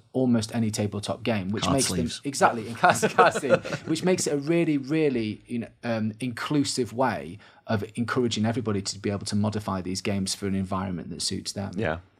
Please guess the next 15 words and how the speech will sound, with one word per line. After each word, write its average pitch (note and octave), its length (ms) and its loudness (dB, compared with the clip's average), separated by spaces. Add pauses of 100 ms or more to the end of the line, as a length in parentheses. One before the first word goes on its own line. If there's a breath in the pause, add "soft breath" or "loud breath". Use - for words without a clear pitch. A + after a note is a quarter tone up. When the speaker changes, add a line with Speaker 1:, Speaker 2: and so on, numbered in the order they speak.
(300 loud breath)
Speaker 3:
From C#3 180 0
a C3 160 4
sort A#2 180 4
of F#2 80 2
sociological A2 600 2
point D2 220 0
of D#2 60 -8
view, E2+ 240 -2
when F#2 160 2
you F2+ 120 -2
were F2+ 120 4
playtesting G2+ 520 -2
this D#2+ 120 -8
game D#2+ 260 -4
then, B1+ 200 -6